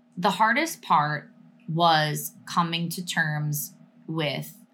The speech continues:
my body. So, okay. Lauren read to me tonight on our last session. She was like, "Okay, so in your intake form," she's like, "I just wanna read to you, like, your intake form." And it said, like, basically, like, "What are your goals?"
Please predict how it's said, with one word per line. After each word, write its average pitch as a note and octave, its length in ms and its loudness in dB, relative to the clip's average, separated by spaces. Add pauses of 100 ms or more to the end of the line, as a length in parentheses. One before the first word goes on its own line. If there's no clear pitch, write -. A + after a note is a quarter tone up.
my D3 240 0
body. D3+ 720 -2
So, D3+ 560 4
okay. - 380 -2 (840)
Lauren E3+ 460 4
read D3+ 260 4
to - 140 0
me D3 220 0
tonight C#3 480 0
on D#3+ 100 0
our D3 100 2
last C#3+ 280 2
session. D3 320 2
She - 180 -2
was D3 180 -2
like, D3 200 0
"Okay, D3 180 0
so D3+ 160 -2
in D#3 140 0
your D3+ 160 -2
intake D#3+ 420 0
form," G3+ 380 2
she's E3 160 0
like, D3+ 80 0
"I D#3 40 2
just D3 120 -2
wanna D#3+ 160 0
read D3 220 -2
to - 100 -4
you, B2+ 280 -6
like, D3+ 220 -2
your D3 100 -4
intake C#3+ 360 -4
form." C#3 260 -2 (320)
And F3 140 6
it D3 100 0
said, D#3+ 320 4
like, D3+ 280 0
basically, D3 420 -2
like, C#3+ 140 -4
"What D#3 140 0
are D3 40 0
your C#3 180 -2
goals?" - 680 -6